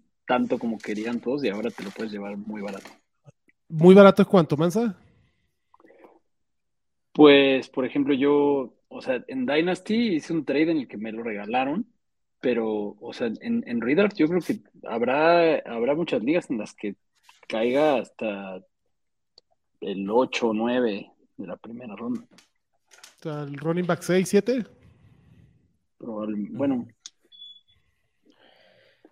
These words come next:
Speaker 1: Depende cuántos
Speaker 3: Pensaba
Speaker 1: wide receivers se
Speaker 3: ajá,
Speaker 1: metan
Speaker 3: eso es
Speaker 1: ahí,
Speaker 3: lo que iba a
Speaker 1: pero
Speaker 3: decir.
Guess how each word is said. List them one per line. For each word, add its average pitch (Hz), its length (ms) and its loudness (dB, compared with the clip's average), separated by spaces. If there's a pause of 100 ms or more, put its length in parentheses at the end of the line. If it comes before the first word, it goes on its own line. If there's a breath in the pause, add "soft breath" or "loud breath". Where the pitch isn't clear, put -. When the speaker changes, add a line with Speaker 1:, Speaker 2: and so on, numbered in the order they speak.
(440)
Speaker 1:
Depende 156 480 6
cuántos 151 280 2
Speaker 3:
Pensaba 147 200 4
Speaker 1:
wide 135 100 -4
receivers 147 340 -4
se 107 60 -8
Speaker 3:
ajá, 104 80 -4
Speaker 1:
metan 127 300 -8
Speaker 3:
eso 117 120 -6
es 160 60 -4
Speaker 1:
ahí, 190 60 -4
Speaker 3:
lo - 60 -10
que 110 100 -8
iba 101 80 -4
a 95 100 -10
Speaker 1:
pero 95 120 -10
Speaker 3:
decir. - 120 -20